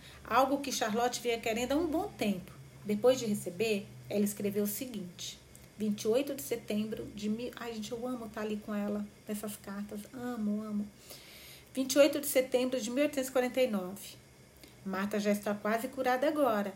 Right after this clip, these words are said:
e Tabe está muito melhor. Um pacote gigantesco chegou de Nilson, Leeds, ontem. Você deve estar querendo levar uma boa bronca.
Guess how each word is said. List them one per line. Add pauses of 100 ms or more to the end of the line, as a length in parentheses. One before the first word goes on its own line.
(140)
e
Tabe
está
muito
melhor. (460)
Um
pacote
gigantesco
chegou
de
Nilson,
Leeds, (100)
ontem. (400)
Você
deve
estar
querendo
levar
uma
boa
bronca.